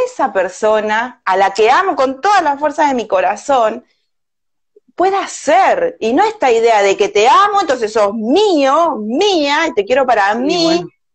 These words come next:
Speaker 1: y esta
Speaker 2: la propiedad
Speaker 1: autodestrucción del
Speaker 2: privada,
Speaker 1: amor.
Speaker 2: capitalista.
Speaker 1: Exacto, exacto.
Speaker 2: La propiedad,
Speaker 1: Digo,
Speaker 2: bueno,
Speaker 1: el
Speaker 2: por eso,
Speaker 1: Quedan veintiséis
Speaker 2: cuando
Speaker 1: segundos. No.
Speaker 2: No.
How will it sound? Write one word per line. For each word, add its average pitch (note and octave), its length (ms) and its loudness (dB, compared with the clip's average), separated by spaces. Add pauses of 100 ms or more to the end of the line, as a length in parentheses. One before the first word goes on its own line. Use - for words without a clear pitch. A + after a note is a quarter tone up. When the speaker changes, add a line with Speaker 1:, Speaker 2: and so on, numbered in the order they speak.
Speaker 1:
y A3 80 0
esta A#3+ 300 0
Speaker 2:
la A#3+ 140 0
propiedad A3 360 0
Speaker 1:
autodestrucción A3 480 0
del F#4 100 2
Speaker 2:
privada, E4 80 2 (100)
Speaker 1:
amor. E4 160 2 (120)
Speaker 2:
capitalista. G#3+ 760 -4
Speaker 1:
Exacto, G#3 1200 0
exacto. G#3 600 0
Speaker 2:
La D#3+ 100 -6
propiedad, F#3+ 520 0
Speaker 1:
Digo, A3 240 2
Speaker 2:
bueno, B3 300 0
Speaker 1:
el F3 240 -10 (1700)
Speaker 2:
por G3+ 160 -2
eso, G#3+ 320 -6
Speaker 1:
Quedan D#4 280 2
veintiséis D4+ 460 0
Speaker 2:
cuando D4+ 80 -4
Speaker 1:
segundos. C4+ 600 0 (440)
No. D4+ 880 0
Speaker 2:
No. E4 80 -12